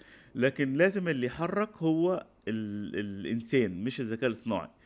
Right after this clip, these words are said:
يعني الذكاء الاصطناعي يفكر ويحلل، لكن يديني أنا اللي أعمل. يعني لو مثلًا بنتكلم على حاجة في الطب مثلًا،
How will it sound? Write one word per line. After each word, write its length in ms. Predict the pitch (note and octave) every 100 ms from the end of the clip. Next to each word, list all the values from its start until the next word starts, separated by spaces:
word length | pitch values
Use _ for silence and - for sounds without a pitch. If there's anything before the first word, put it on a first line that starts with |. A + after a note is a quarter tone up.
| - - - -
يعني 420 | A2 G2+ G#2 G#2+ A#2
الذكاء 240 | A2 B2 D#3+
الاصطناعي 380 | - D#3 D#3+
يفكر 460 | D3 D#3+ E3 F#3+ F#3
ويحلل، 640 | C#3 A#2 C#3+ E3+ F#3+ G3+ D3+
لكن 400 | C#3+ C#3 C3 - -
يديني 460 | A#2+ A#2+ A#2 E3 -
أنا 340 | D3+ F3 - -
اللي 180 | A#2+
أعمل. 240 | A#2+ F2+ E2 - _ _ _ _ _ _ _ _ _ _ - - - A#2 -
يعني 320 | G#2 G#2+ A2
لو 160 | A2 G#2+
مثلًا 440 | B2 C3 C3 B2+
بنتكلم 440 | A#2 A2+ C3 B2+ A#2+
على 300 | G#2+ A2 G#2
حاجة 320 | A#2+ A#2 A#2+
في 140 | A2+
الطب 360 | A#2 - C3 G#2+
مثلًا، 440 | G2+ G2+ F#2+ G#2